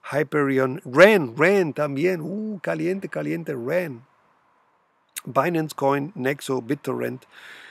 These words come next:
Liz, Kava, Kava también tengo en mi portafolio, apúntate Kava, Kava,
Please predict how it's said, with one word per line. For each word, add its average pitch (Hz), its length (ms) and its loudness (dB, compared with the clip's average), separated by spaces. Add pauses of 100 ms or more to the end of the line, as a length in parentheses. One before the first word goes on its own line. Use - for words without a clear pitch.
(200)
Liz, 135 340 2
Kava, 185 460 10
Kava 185 340 4
también 156 440 0
tengo 175 440 -2
en 175 220 -2
mi 180 100 -4
portafolio, 151 600 -2
apúntate 160 480 -6
Kava, 151 360 -6
Kava, 147 380 -6